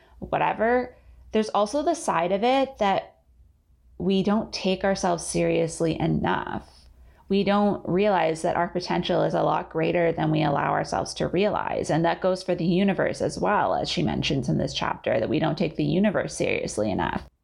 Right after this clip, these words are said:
If we're given this idea, then it is possible. There's no such thing in my belief and in her belief of dreaming too big.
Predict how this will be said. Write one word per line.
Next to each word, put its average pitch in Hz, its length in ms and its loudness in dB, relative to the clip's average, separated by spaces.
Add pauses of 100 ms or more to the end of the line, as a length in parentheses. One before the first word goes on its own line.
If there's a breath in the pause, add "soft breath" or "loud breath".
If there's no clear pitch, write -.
(380)
If 190 140 -2
we're 233 100 2
given 196 320 2
this 180 180 2
idea, 143 800 0 (500 soft breath)
then 175 560 2
it 196 160 2
is 175 220 0
possible. 202 880 -4 (480 soft breath)
There's 202 200 2
no 214 160 4
such 233 280 -2
thing 190 300 2 (160)
in 180 160 4
my 165 220 2
belief 175 400 2
and 156 180 2
in 151 140 2
her 196 200 2
belief 156 520 0
of 151 100 0
dreaming 151 420 0
too 151 200 -2
big. - 520 -4